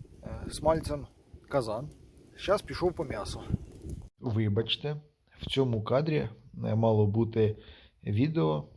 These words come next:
в якому я підсмажую м'ясо. Але в мене сів телефон, і я не зняв. Так що я прошу вас уявити, е, підсмажене до золотавої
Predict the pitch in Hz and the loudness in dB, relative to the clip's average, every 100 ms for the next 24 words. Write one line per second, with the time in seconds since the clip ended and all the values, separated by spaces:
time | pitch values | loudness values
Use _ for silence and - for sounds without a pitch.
0 | - - 107 110 123 113 107 101 104 - | -14 0 0 2 2 4 4 4 0 -2
1 | 110 117 131 127 127 117 101 95 - - | 0 2 2 2 2 2 0 -2 -6 -10
2 | - - - - - - - _ _ - | -14 -18 -18 -20 -20 -20 -20 _ _ -2
3 | 104 107 135 139 123 123 104 104 104 98 | 2 4 4 2 2 0 0 2 2 2
4 | 117 147 170 - - - 110 104 135 147 | 0 2 0 -4 -16 -2 2 4 4 2
5 | - 101 123 131 98 78 - - _ _ | -2 0 2 2 0 -2 -4 -10 _ _
6 | - - - _ _ _ _ _ _ _ | 0 0 0 _ _ _ _ _ _ _
7 | - 110 - 110 104 107 101 - - - | -2 -2 0 2 4 4 2 0 -10 -2
8 | 117 107 - 107 98 92 131 - - _ | 0 0 2 0 2 0 0 -4 -14 _
9 | _ - - - 127 113 107 104 110 110 | _ -20 -20 -8 2 6 6 6 2 2
10 | 156 165 - _ _ _ - _ _ _ | -4 -4 -12 _ _ _ -20 _ _ _
11 | - _ - 104 101 95 104 110 104 110 | -20 _ -8 -4 -2 -2 -2 -4 -2 4
12 | 110 113 117 120 123 123 123 117 104 107 | 4 4 2 0 0 -2 -2 0 4 4
13 | 104 117 110 101 104 | 4 4 4 6 4